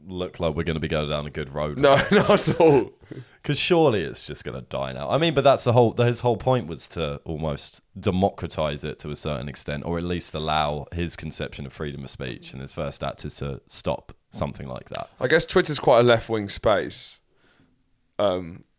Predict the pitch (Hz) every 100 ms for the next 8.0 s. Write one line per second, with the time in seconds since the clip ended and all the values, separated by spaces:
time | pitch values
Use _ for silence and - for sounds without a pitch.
0 | _ 104 95 90 98 95 92 95 90 85
1 | 95 82 80 62 - _ _ _ _ _
2 | _ - _ - 85 190 - - _ _
3 | _ 117 - 165 170 123 - 101 110 107
4 | 87 85 80 52 92 - - - 110 117
5 | 113 107 92 87 80 113 107 - 71 -
6 | - 95 87 - 117 135 127 113 123 120
7 | 123 - 127 147 156 139 127 139 123 110